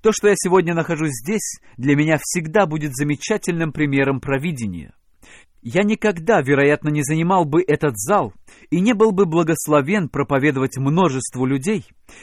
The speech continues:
если бы не одно, как я тогда считал, досадное происшествие. Я бы сейчас учился в колледже,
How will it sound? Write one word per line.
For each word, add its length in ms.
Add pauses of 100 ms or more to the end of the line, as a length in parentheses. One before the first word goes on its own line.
если 320
бы 140
не 120
одно, 560 (180)
как 180
я 80
тогда 260
считал, 540 (200)
досадное 680
происшествие. 800 (680)
Я 140
бы 100
сейчас 380
учился 440
в 140
колледже, 580